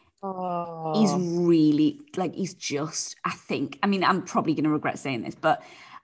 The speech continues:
Speaker 2: I feel like he's the sort of horse that will always be on your side.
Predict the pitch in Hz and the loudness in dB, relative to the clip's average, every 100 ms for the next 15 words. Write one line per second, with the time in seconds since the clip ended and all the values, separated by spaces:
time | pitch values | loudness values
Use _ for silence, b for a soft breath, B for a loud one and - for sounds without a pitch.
0 | - 180 185 - 196 185 190 196 196 - | 4 4 4 0 2 4 2 2 -2 -4
1 | 151 - 220 190 - - 190 127 - - | -8 2 4 4 2 0 0 0 -4 -8
2 | - - 170 - 165 - 160 147 160 160 | -14 -8 -4 0 -2 0 -2 0 -2 -2
3 | 165 170 165 156 180 175 190 226 | -2 0 -2 0 0 2 0 -2